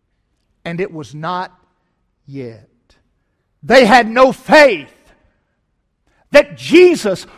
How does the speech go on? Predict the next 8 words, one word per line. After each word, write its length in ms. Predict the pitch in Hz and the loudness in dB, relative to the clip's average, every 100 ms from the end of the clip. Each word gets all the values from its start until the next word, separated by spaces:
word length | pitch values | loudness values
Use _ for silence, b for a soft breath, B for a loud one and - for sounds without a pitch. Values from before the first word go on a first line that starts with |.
| b | b
would 300 | 202 302 - | -2 -2 -2
protect 640 | 233 262 - 359 - - | -6 -6 0 0 0 -6
them, 280 | 233 180 139 b b - | -6 -4 -8 b b -6
keep 400 | - 370 - - | 4 4 4 0
them, 300 | 233 175 151 b - | -2 -2 -8 b -2
and 260 | 285 254 | -2 -2
preserve 720 | - 247 190 147 240 247 180 | -4 -4 -4 -6 -2 -2 -4
them. 300 | 160 139 120 | -10 -10 -14